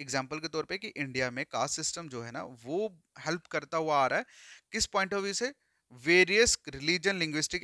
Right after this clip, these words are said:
and ethnic group को इंटीग्रेट करने के लिए, मतलब डिफरेंट डिफरेंट जो लोग रीजन, रीजनल हैं या अलग-अलग लिंग्विस्टिक हैं, कोई अलग-अलग एथनिक ग्रुप हैं, उनको मिलाने में हेल्प करता आ रहा है ये कास्ट सिस्टम,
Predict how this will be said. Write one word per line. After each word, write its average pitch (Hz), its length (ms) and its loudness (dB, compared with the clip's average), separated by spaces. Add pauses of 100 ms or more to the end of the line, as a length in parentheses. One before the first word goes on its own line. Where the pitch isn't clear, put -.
and 160 140 -4 (120)
ethnic 151 380 -8 (200)
group 151 340 -4 (120)
को 123 440 -2
इंटीग्रेट 143 840 -4
करने 117 380 -10
के 107 140 -16
लिए, 107 180 -12
मतलब 131 260 -10
डिफरेंट 151 400 -8
डिफरेंट 160 480 -10 (400)
जो 139 220 -2
लोग 139 280 0
रीजन, 139 440 -2 (100)
रीजनल 139 500 -2
हैं 135 220 -2
या 139 140 2
अलग-अलग 139 520 -2
लिंग्विस्टिक 135 540 -6
हैं, 135 240 -6
कोई 147 180 -10
अलग-अलग 135 520 -4
एथनिक 147 320 -8
ग्रुप 143 280 -12
हैं, 143 160 -8 (500)
उनको 214 580 0
मिलाने 143 500 2
में 147 180 -4
हेल्प 147 260 -4
करता 131 280 -4
आ 120 100 2
रहा 113 60 2
है 147 60 2
ये 170 60 0
कास्ट 117 320 -2
सिस्टम, 123 380 -6